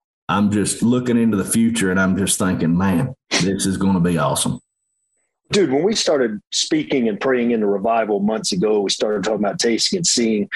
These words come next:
Speaker 2: Um, I, I think of these old revivals, like the Azusa Street we talked about. I think of the, the Pensacola, and it's stories of,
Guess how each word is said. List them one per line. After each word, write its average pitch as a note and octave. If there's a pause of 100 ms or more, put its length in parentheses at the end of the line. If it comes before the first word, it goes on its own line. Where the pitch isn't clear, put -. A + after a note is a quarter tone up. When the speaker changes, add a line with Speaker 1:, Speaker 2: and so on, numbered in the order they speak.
(260)
Speaker 2:
Um, A2 (460)
I, C3
I C#3
think E3
of A2+
these A#2+
old C3+
revivals, G2+
like F#2+ (100)
the F#2+
Azusa A2
Street A#2+
we A2+
talked A#2+
about. A2
I G2+
think A2
of F2+ (160)
the, G2+ (120)
the G2+
Pensacola, B2
and A2
it's G#2
stories C3+
of, A2